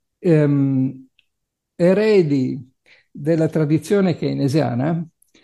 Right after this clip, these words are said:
eh, i nostri governanti sono terrorizzati dai prezzi che scendono. Quindi scottati,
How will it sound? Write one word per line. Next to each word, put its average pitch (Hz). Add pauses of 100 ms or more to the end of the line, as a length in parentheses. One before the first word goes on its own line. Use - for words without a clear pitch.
(340)
eh, 147
i 190
nostri 196
governanti 147
sono 156
terrorizzati 151
dai 175
prezzi 127
che 127
scendono. 120 (1080)
Quindi 147
scottati, 170